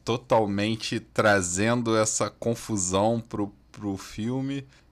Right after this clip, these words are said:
Eu gosto de como tem as, as falas de humor durante o filme que são sensacionais. Todas as cenas de humor são sensacionais. E as atuações do Leonardo DiCaprio,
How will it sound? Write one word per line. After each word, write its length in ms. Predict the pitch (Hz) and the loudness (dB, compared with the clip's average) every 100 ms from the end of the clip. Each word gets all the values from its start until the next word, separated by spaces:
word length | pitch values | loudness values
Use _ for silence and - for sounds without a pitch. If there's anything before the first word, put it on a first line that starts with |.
| - | -8
Eu 100 | 101 | 0
gosto 220 | 120 127 | 2 2
de 100 | 123 | 0
como 260 | - 123 120 | -2 -2 -2
tem 280 | 120 120 | -2 0
as, 640 | 117 110 - - - - - _ _ - | 0 0 -2 -4 -4 -6 -8 _ _ -6
as 240 | 110 - | -4 -4
falas 600 | - 113 120 127 117 101 95 | 0 4 6 6 4 2 0
de 100 | 110 | 2
humor 500 | 101 98 110 127 113 - - | 4 4 4 4 2 -8 -4
durante 440 | 110 107 110 - | 0 0 0 -4
o 60 | 104 | -8
filme 480 | - 117 117 113 | -6 -4 -2 -2
que 240 | 113 - 107 | -6 -8 -10
são 400 | - 110 113 107 | -6 -6 -6 -8
sensacionais. 1120 | - 104 110 - 120 - 113 95 90 104 107 | -8 -8 -6 -6 -6 -4 -4 -4 -2 -4 -4
Todas 300 | - 107 113 | -8 -8 -6
as 100 | 104 | -6
cenas 320 | - 107 107 | -6 -4 -4
de 100 | 101 | -4
humor 400 | 101 95 98 98 | -6 -6 -4 -6
são 360 | - 107 101 98 - - - | -6 -8 -8 -10 -18 -20 -10
sensacionais. 1300 | - 107 110 - - - 110 92 95 127 - - _ - _ - | -4 -4 -4 -4 -4 -2 -2 -2 -4 -4 -8 -12 _ -20 _ -2
E 280 | 139 185 185 _ _ _ | 0 0 -2 _ _ _
as 300 | 131 143 147 | 4 6 4
atuações 840 | 151 - 185 175 - 120 110 101 104 | 0 2 2 2 0 2 2 0 -4
do 320 | 113 117 - | -6 -6 -6
Leonardo 540 | 113 113 110 110 120 | -2 0 0 -2 -2
DiCaprio, 640 | 117 117 - 101 92 - | -6 -4 0 0 -2 -8